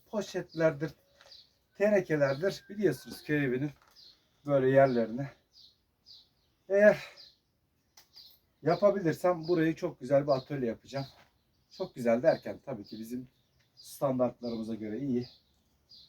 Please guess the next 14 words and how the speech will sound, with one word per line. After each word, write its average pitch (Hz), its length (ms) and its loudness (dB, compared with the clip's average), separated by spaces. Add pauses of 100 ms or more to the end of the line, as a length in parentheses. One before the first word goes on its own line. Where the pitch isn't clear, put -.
(280)
Bakalım 175 360 0 (200)
nasip. 151 300 -4 (260)
Evet 170 280 -4
bu 160 80 2
arada 175 200 4
gel 185 200 4 (960)
Mesut'cum 151 520 -12
şu 156 160 -2
ana 165 220 2
kadar 165 300 0
biriken 165 400 -2 (1200)
malzemelerimizi 131 1160 2
gösterelim. 143 580 2
Çünkü 185 420 6